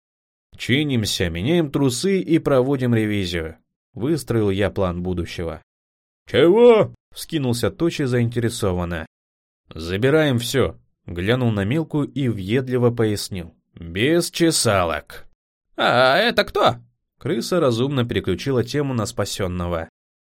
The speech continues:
начавшего демонстрировать признаки жизни. Мужик дернулся и навернулся с лавки. Ощерился во злобе, пытаясь нашарить руками нечто, полагаю, колюще-режущее.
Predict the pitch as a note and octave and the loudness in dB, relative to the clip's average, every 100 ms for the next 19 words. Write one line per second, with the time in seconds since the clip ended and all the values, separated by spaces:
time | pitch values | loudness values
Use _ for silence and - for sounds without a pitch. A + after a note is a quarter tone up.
0 | _ E2+ G2 F3 E3+ D3+ D#3 C#3+ A2+ G#2 | _ -6 -2 -2 -2 -4 -4 -2 0 -2
1 | F2+ - D#3 D#3 C#3 A#2+ A#2+ F2+ E2+ G#2 | -4 -2 -2 0 -4 -2 -2 -2 -4 -4
2 | A2 A#2+ G2 F2+ E2 D#2+ _ _ _ _ | -2 0 -2 -4 -6 -10 _ _ _ _
3 | - G#2 D#3+ F3 C#3 A3 G3 F#3 F3+ E3 | -4 -2 0 -2 0 2 2 0 0 -2
4 | - D#3+ D#3 C3+ B2 G2 G#2+ G#2 G2 - | -2 -2 0 2 2 2 -2 -4 -6 -2
5 | G2 F2 - F2+ D#2 - _ _ _ _ | -2 -2 -4 -10 -12 -14 _ _ _ _
6 | - E2 E2 - C3+ C3 B2 B2 A#2+ A2+ | -12 -10 -6 -4 0 0 0 2 2 2
7 | A#2 A2+ F2+ F2 D#2 _ _ F2+ - B2+ | 0 0 0 -4 -6 _ _ -10 -2 0
8 | A#2+ A#2+ G#2 C3+ A#2+ A#2+ F#2+ F2 B2 A2+ | 2 0 0 2 2 2 -2 2 2 2
9 | F#2 E2+ G#2+ A#2+ - G2+ - E2 E2 G#2 | -2 -2 -2 -4 -4 -6 -4 -6 -4 0
10 | C3 A#2+ A#2+ D3 D3+ C3+ - D3 D3 C#3+ | 0 -2 -6 -4 -4 -4 -4 -2 -2 -4
11 | G2 - - F2+ E2+ | -6 -8 -8 -8 -10